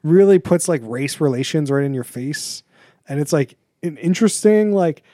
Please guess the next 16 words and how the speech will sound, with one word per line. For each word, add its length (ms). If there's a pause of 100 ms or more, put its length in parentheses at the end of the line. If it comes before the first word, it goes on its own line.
(720)
because 260
it's 120
supposed 440
to 100
be 300
some 220
sort 200
of 120
side, 680 (680)
like, 380 (240)
history. 580
So 180
there's, 240
like, 200
no 180
internet, 480